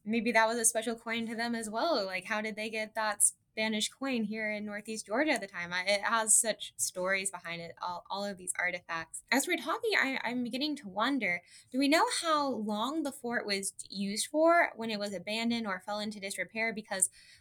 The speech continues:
obviously the, the fort itself is not there. We have the, the archaeological footprint of it,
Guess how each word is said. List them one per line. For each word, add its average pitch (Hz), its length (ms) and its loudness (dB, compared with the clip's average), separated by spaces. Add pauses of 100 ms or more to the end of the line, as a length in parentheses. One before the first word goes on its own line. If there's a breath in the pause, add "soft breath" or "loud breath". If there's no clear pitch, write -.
(100)
obviously 254 480 4
the, 196 380 2
the 202 80 -8
fort 294 480 4
itself 226 800 4
is 202 160 -4
not 196 240 0
there. 220 240 2
We 196 120 -6
have 185 280 -4
the, 185 400 -8 (120)
the 185 200 -8
archaeological 196 800 2
footprint 202 520 -2 (260)
of 202 200 2
it, 175 260 -2